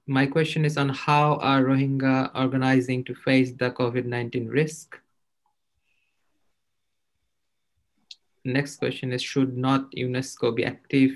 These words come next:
to disabuse Bangladeshis that Rohingya covid carries? Should they not be encouraged to mount campaign to lessen any such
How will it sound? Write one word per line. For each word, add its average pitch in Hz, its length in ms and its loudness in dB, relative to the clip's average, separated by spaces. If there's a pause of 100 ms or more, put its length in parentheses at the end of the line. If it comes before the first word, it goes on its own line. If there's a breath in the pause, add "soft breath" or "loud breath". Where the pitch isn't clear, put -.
(120)
to 120 320 -4 (600)
disabuse 135 960 4 (1500 soft breath)
Bangladeshis 139 880 2
that 131 180 0
Rohingya 131 480 2
covid 131 380 -2
carries? 147 580 0 (180)
Should 131 320 -2
they 135 120 2
not 131 280 0
be 139 120 2
encouraged 135 640 -2
to 135 180 0
mount 131 480 -2
campaign 139 760 -4
to 135 100 -4
lessen 131 720 -6
any 131 220 -4
such 131 300 -8